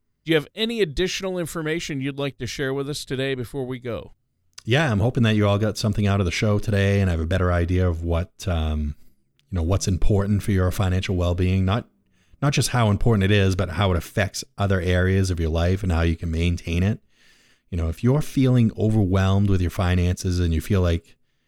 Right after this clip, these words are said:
Speaker 2: they're controlling you <laughs> instead of vice versa, feel free to reach out to us and we'd be happy to sit down with you for that, uh, complimentary consultation. And like I said, with the right help from the right financial advisor,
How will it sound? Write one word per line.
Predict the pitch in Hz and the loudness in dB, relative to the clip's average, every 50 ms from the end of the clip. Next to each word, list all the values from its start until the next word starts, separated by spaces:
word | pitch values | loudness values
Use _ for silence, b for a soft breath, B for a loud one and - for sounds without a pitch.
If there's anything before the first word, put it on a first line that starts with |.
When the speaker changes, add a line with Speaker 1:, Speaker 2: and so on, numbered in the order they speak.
| _ _ _ _ - | _ _ _ _ -10
Speaker 2:
they're | 90 85 | -8 -8
controlling | - - 82 - - - 85 82 85 85 87 87 | -6 -8 -6 -2 0 0 2 2 2 0 0 0
you | 82 80 85 85 85 87 87 | 0 0 0 0 0 0 0
<laughs> | |
instead | 85 78 78 - - - 170 | -2 -2 -2 -4 -4 -2 -2
of | 160 107 | 0 0
vice | 87 92 90 90 - | 0 0 0 -2 -2
versa, | - - - 92 87 - - 104 95 95 101 b b b b b b | -4 -4 -4 -2 -2 -2 -2 -2 -2 -2 -4 b b b b b b
feel | _ - 107 | _ -2 -2
free | 101 - 127 113 | 0 2 4 4
to | 107 107 | 4 6
reach | 101 101 98 - | 4 4 2 2
out | 101 95 101 - | 2 2 2 2
to | - 110 | 2 2
us | 101 101 104 - - | 2 2 2 0 0
and | 95 87 | 0 0
we'd | 85 85 80 | 0 0 -2
be | - | -2
happy | - 92 87 85 95 | -2 -2 -2 -2 -2
to | 85 - | -2 -4
sit | - - 98 90 | -4 -4 -6 -4
down | - 85 85 87 | -4 -2 0 0
with | 87 87 | 0 0
you | 95 87 85 80 | 0 0 0 0
for | 78 - - - 90 82 82 80 80 | -2 -4 -6 -4 -2 0 0 0 0
that, | 80 82 80 80 82 - | 0 0 -2 -2 -2 -2
uh, | 87 82 80 80 - | -4 -4 -4 -4 -4
complimentary | - - 95 87 90 87 87 85 87 90 87 87 | -2 0 2 2 2 2 2 2 2 2 0 0
consultation. | - - 90 82 - - - - - 90 82 - - 95 92 95 - b b b b b b b b | -2 -2 -4 -4 -4 -6 -8 -4 -2 -2 0 0 0 0 0 0 -2 b b b b b b b b
And | 104 87 | -2 0
like | 95 95 98 | 2 2 2
I | |
said, | 90 - 113 95 | 2 2 2 2
with | 87 90 - | 2 2 0
the | - 107 95 85 | 2 2 2 2
right | 85 85 90 98 104 113 113 | 2 2 2 4 4 4 2
help | 92 117 110 107 104 - | 2 2 2 2 0 0
from | - 98 90 | 0 2 2
the | 87 | 2
right | 85 90 90 104 104 | 4 2 2 2 0
financial | - 110 107 104 101 101 - - 104 | 0 0 2 2 2 2 0 0 0
advisor, | 98 92 98 95 92 87 82 80 80 80 85 | 0 0 0 0 0 0 0 0 0 0 -2